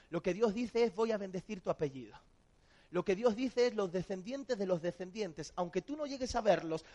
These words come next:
los descendientes de los descendientes estarán bajo pacto". De tal forma que dice la palabra de Dios que después de más de tres mil años, diga conmigo, pasaron tres mil. Tres mil años pasaron,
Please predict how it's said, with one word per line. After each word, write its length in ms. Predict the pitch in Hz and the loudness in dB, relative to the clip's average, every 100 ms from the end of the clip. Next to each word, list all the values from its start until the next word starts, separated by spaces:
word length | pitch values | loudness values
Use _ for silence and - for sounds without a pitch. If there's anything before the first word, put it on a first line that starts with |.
| - | -6
los 180 | 180 170 | 0 2
descendientes 600 | 180 190 175 220 269 254 | 2 0 -2 -2 -4 -2
de 80 | 214 | -2
los 160 | 196 175 | -2 -2
descendientes 680 | 175 185 175 160 147 143 | -4 -4 -2 -4 -4 -8
estarán 460 | - 160 170 170 175 | -4 -2 0 -2 -6
bajo 240 | 156 - | -6 -4
pacto". 400 | 147 135 - 120 - - - | -2 -2 -4 -16 -20 -20 -2
De 160 | 180 202 | 4 4
tal 340 | - 339 381 - | 6 6 6 2
forma 480 | - 311 220 170 165 | -4 4 4 4 0
que 120 | - | 0
dice 260 | 196 285 302 | 0 0 0
la 100 | 262 | 0
palabra 320 | 226 233 254 | 2 2 2
de 80 | 240 | 0
Dios 180 | 254 240 | 0 -2
que 140 | 226 | -2
después 420 | 190 - - 277 | -2 -4 -6 -4
de 100 | 240 233 | 0 0
más 180 | 269 | 0
de 80 | 233 | -2
tres 280 | 220 214 208 | -4 -4 -4
mil 180 | 247 262 | -2 0
años, 300 | 226 165 175 | 0 -2 -2
diga 100 | 233 | 0
conmigo, 260 | 220 214 | 0 0
pasaron 460 | 180 185 - 147 214 | 2 2 0 -2 -2
tres 160 | - 196 | -6 -4
mil. 200 | 175 123 _ _ _ _ _ - _ - - - - - - - | -6 -6 _ _ _ _ _ -20 _ -20 -20 -20 -20 -20 -20 -4
Tres 240 | 214 208 | 0 0
mil 220 | 226 302 | 0 4
años 280 | 330 349 233 | 4 4 -2
pasaron, 440 | 202 208 185 151 | -4 -2 0 0